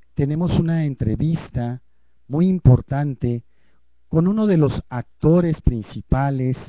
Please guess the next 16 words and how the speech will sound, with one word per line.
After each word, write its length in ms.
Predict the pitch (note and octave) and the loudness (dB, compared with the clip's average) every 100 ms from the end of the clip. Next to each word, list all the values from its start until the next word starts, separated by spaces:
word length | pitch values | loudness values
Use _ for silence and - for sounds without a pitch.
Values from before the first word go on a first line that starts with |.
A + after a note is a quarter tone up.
| - - - - | -20 -20 -20 -16
en 160 | - B2+ | -6 -4
la 180 | B2 A#2 | -2 -6
conformación 1300 | - B2 A#2 - A#2 A2 A2+ - - D3 D#3 D#3+ D#3+ - - - - | -6 -6 -4 -4 -4 -4 -6 -4 0 4 4 2 -2 -12 -20 -4 0
de 120 | C3 | 0
la 160 | A#2+ | 0
educación 840 | A#2+ A#2 - A2+ - C#3 C#3 C#3 C3+ - - | -2 -4 -4 -6 -2 0 2 -2 -8 -20 -2
para 240 | B2+ A#2 | -2 0
los 220 | A2+ G#2+ A2 | -4 -4 -4
maestros, 720 | G2 F2+ E2+ - - - - - - - - | -6 -8 -12 -14 -16 -16 -20 -20 -20 -20 -4
para 200 | C3 B2+ | 0 0
la 120 | B2 | 0
preparación 840 | A#2+ - - A#2 A2 - D#3 E3+ F3 | 2 2 4 0 -2 0 4 4 4
continua 720 | C3 A2+ - D#3+ F3 D3+ G#2 | -2 -6 -2 2 4 2 0
de 140 | F2+ E2+ | -4 -10
los 200 | E2 - | -12 -14
maestros. 640 | D2+ D2+ - - - - | -16 -20 -18 -18 -16 -20